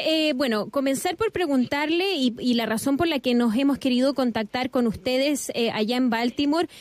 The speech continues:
es para saber en detalle qué es lo que pasa en nuestro cuerpo cuando nos vemos afectados por el coronavirus y qué pasa particularmente en nuestros pulmones. ¿Cómo afecta este virus a nuestros pulmones que llega al extremo que en algunos casos algunos pacientes necesitan ventilación mecánica?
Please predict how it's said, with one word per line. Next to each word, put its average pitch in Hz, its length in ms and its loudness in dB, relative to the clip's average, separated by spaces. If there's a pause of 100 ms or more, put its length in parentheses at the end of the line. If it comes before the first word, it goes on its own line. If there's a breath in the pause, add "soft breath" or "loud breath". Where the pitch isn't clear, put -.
(140 loud breath)
es 320 120 0
para 403 240 0
saber 311 380 0
en 320 240 0
detalle 302 540 0 (320 loud breath)
qué 349 80 2
es 370 40 6
lo 427 120 4
que 370 80 -4
pasa 330 240 -2
en 381 80 4
nuestro 285 320 0
cuerpo 262 480 -2
cuando 254 280 0
nos 226 140 0
vemos 262 340 0
afectados 254 640 -2
por 247 200 -2
el 240 120 -2
coronavirus 240 720 0
y 254 120 -6
qué 311 120 -2
pasa 381 320 -2
particularmente 294 960 -2
en 294 80 2
nuestros 277 340 -2
pulmones. 208 760 0 (280 loud breath)
¿Cómo 381 320 0
afecta 285 540 -6
este 302 300 -2
virus 320 480 0
a 247 80 0
nuestros 254 360 -2
pulmones 269 680 0 (260 loud breath)
que 294 280 0
llega 311 340 0
al 302 120 0
extremo 269 520 -2
que 240 120 -2
en 220 60 -2
algunos 254 380 0
casos 330 640 -4
algunos 254 420 0
pacientes 311 540 -4
necesitan 254 640 -2
ventilación 226 680 -2
mecánica? 185 680 -2